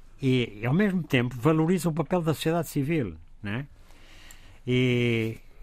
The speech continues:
e isto é uma contribuição para a resolução dos problemas do país. Agora, eh, te-, isso que, eh, evocou há pouco,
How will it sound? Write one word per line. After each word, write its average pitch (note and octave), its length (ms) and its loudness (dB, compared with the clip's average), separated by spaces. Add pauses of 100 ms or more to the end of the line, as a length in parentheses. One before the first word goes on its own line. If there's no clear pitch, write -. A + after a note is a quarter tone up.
(200)
e B2 320 0
isto - 160 -2
é C3 40 4
uma A#2+ 160 0
contribuição G#2 840 -2
para G2+ 220 -2
a F#2+ 40 0
resolução G2 440 -4
dos F#2+ 100 -6
problemas A2 400 -4
do A2 100 -8
país. B2 460 -4 (560)
Agora, A#2 480 0 (640)
eh, A#2+ 720 -2 (420)
te-, A#2+ 460 -2 (100)
isso B2+ 280 -4
que, B2 100 -8
eh, G2+ 840 -6
evocou A2 460 -4
há F#2+ 80 -8
pouco, - 420 -10